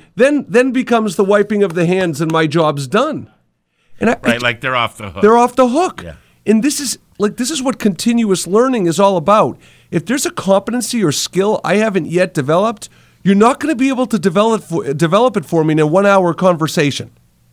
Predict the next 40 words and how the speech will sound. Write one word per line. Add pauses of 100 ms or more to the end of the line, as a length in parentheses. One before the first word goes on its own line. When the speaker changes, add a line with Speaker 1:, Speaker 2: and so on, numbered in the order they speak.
(100)
Speaker 2:
That's
right.
Speaker 1:
It,
it's
just
not
gonna
happen.
And
that's
where
salespeople,
that's
where
the
coaching
skill (460)
and
the
motivational
skill,
and,
you
know,
another
point
Ted
touched
on
that
I
think
is
important
as
well (760)
is, (540)
you
know, (480)
look,